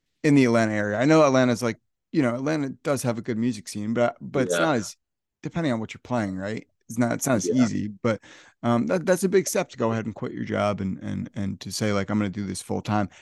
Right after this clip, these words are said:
Speaker 1: How nerve-wracking is that? Especially, like, you know, like, when you're not doing, like, 'cause, you know, you see people do that, but they start playing music when they're fourteen and their parents drive
Speaker 2: Yeah.
Speaker 1: them, right? Like, it's a different feeling when you're, like,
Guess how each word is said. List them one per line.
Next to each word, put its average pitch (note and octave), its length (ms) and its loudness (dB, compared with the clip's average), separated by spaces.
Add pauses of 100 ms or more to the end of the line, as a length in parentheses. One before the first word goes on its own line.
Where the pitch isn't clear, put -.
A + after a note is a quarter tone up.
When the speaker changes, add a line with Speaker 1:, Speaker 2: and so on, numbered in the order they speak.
Speaker 1:
How F3 140 2
nerve-wracking C#3+ 580 2
is F#2+ 120 -8
that? G2 200 -2
Especially, D3+ 360 -4
like, B2+ 260 0 (480)
you D3 100 2
know, B2 160 4
like, A2 240 0 (680)
when C3+ 200 0
you're B2+ 120 4
not C3 340 0
doing, B2+ 260 -2
like, C#3+ 200 -4 (140)
'cause, F3 240 -8
you A3+ 60 0
know, F#3+ 80 4
you F3 120 2
see F4 180 -4
people F#3+ 260 -6
do C#3 160 0
that, G2+ 320 0 (260)
but D3+ 80 0
they D3 140 4
start E3+ 240 2
playing D3 240 4
music C3+ 260 2
when A2+ 140 2
they're G#2+ 160 -2
fourteen B2 500 0
and G#2 80 -2
their G2+ 120 -6
parents A#2+ 340 -6
drive G2+ 200 2
Speaker 2:
Yeah. F#2 220 2
Speaker 1:
them, F2 160 -10 (320)
right? C3 180 0
Like, D3+ 120 2
it's E3+ 140 -4
a E3 40 4
different E3 380 -2
feeling D#3 400 0
when A#2 160 -2
you're, B2+ 120 0
like, A#2+ 200 -2